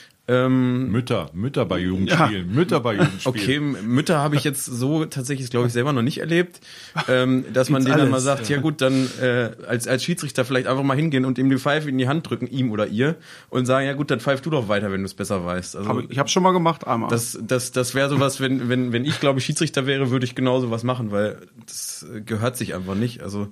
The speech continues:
Speaker 1: das ist vielleicht auch ein bisschen, kommt auch ein bisschen auf die Generationen an, aber ich meine jetzt, äh, Mütter und Väter der, äh, aktuellen Jugendspieler, die sind jetzt zwischen dreißig und vierzig Jahren, sage ich jetzt mal grob, die sollten schon ein bisschen wissen, was Respekt und so,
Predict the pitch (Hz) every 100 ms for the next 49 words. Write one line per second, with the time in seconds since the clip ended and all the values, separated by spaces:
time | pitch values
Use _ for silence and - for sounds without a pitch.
0 | - - - - 104 101 _ _ - 107
1 | - 104 104 104 107 117 - - 110 98
2 | 101 104 104 104 101 104 104 101 95 -
3 | 120 98 92 92 - 104 101 92 - -
4 | 98 95 110 113 104 95 113 110 110 95
5 | 98 101 101 - - - _ _ 110 110
6 | 104 98 - - 113 - 120 117 117 120
7 | 139 123 117 113 110 107 110 113 107 -
8 | - _ - - 110 117 107 117 117 117
9 | 110 120 110 110 117 123 98 101 98 101
10 | 92 104 120 - _ - - - 113 107
11 | 110 - 101 123 123 127 131 127 120 117
12 | 127 117 127 120 117 113 - 82 110 113
13 | - 127 - 107 107